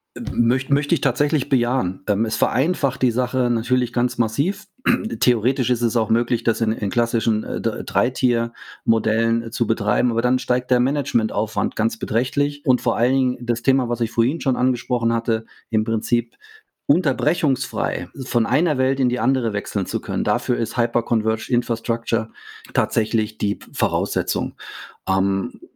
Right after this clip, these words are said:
und der, der Peter hatte es so schön gesagt, und übrigens, äh, teile ich da,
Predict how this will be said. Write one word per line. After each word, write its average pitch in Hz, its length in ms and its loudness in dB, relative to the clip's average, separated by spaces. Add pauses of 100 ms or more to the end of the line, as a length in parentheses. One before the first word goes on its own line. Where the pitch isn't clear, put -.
(240)
und 135 300 0
der, 123 220 0
der 120 100 0
Peter 156 300 0
hatte 147 140 0
es 135 120 -4
so 139 80 2
schön 131 240 2
gesagt, 123 320 -2
und 120 80 4
übrigens, 123 420 -2
äh, 131 340 -4
teile 151 320 2
ich 135 120 -8
da, 113 300 0